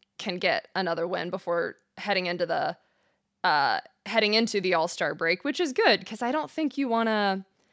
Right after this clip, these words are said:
I feel like I've said the word fizzle thirty times, so sorry if I keep saying that, but you don't wanna, you wanna go into the All-Star break with at least a little bit of energy here. You know, you don't wanna go on such a bad note. Um, so hopefully for Hawks fans, hopefully they can at least, um, get another win here going into the break.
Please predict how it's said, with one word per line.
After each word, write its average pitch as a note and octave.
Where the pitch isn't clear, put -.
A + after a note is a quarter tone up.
I G#3+
feel D#4+
like D4+
I've A3
said G#3
the G3
word F#3
fizzle E3
thirty -
times, -
so -
sorry F3
if F3
I E3
keep -
saying -
that, -
but G3+
you A3
don't B3+
wanna, G#3+
you G#3+
wanna D#4
go A3
into G3+
the F#3
All-Star F#3+
break F3
with F#3
at F3
least G3
a E3+
little G3
bit F3+
of E3
energy E3+
here. -
You F3+
know, E3+
you F3+
don't F#3+
wanna G3+
go F#3+
on D#3+
such E3
a D3+
bad G#2
note. -
Um, -
so -
hopefully F#3
for F#3+
Hawks F3+
fans, D#3+
hopefully E3
they D#3
can D#3+
at D3+
least, -
um, -
get F#3
another D#3+
win D#3
here -
going -
into D3
the -
break. -